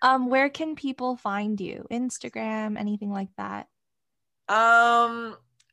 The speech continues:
Speaker 2: ooh. <laughs> Yeah, so you can find me on Instagram at Emily Waka Flocka. It's private now, but I'll make it public because what am I, you know, I don't have anything to lose, I feel like. I, I, all I post is, like, food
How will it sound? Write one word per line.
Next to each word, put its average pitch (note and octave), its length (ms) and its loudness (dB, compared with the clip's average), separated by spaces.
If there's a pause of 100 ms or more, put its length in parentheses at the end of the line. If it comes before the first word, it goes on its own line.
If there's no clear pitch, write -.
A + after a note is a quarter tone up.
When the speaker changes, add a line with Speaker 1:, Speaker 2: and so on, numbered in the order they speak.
Speaker 2:
ooh. A3 460 2 (640)
<laughs> - 80 4 (680)
Yeah, B3+ 340 6
so A3 500 6
you A3 240 0
can C4 220 -6
find A#3 300 0
me A3+ 200 0
on G3+ 380 2
Instagram F3 840 0
at F#3 180 2
Emily F3+ 280 -2
Waka F3 280 -2
Flocka. F#3 680 -4
It's A3 140 -2
private A3 380 0
now, F#3+ 220 -2
but F#3 180 0
I'll F#3+ 160 0
make G3 180 -8
it - 80 -12
public F3 420 -6
because E3+ 420 -8 (100)
what F#3+ 160 -8
am F#3 120 -6
I, F3+ 180 -6 (280)
you F#3 120 -10
know, D#3+ 180 -10
I E3+ 160 -12
don't F3+ 200 -8
have F3 140 -8
anything E3 460 -14
to D3+ 40 -14
lose, C#3+ 240 -12
I D#3 60 -10
feel E3 200 -16
like. D3 220 -14
I, E3 240 -6
I, F#3 180 2
all G3 100 0
I G#3+ 100 4
post G#3 300 -2
is, F#3 100 -4
like, E3 260 -4 (420)
food C#3+ 580 -2